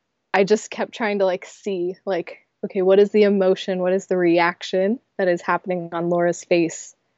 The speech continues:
right now? Um, especially being, like, a biracial person, like, how did she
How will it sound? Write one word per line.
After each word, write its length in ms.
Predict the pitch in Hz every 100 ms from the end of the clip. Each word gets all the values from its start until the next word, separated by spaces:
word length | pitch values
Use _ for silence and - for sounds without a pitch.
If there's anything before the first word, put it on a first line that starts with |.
| _
right 280 | 185 170 156
now? 520 | 180 202 190 180 175 - - - _ -
Um, 640 | 185 180 170 170 170 175 - _ _ _ _
especially 400 | 190 - 190 190
being, 340 | 175 208 214 202
like, 200 | 180 175
a 40 |
biracial 640 | 165 165 170 165 - -
person, 580 | - 208 294 196 175 175 -
like, 160 | 180
how 300 | - 196 196
did 200 | 196 175
she 480 | - 208 185 175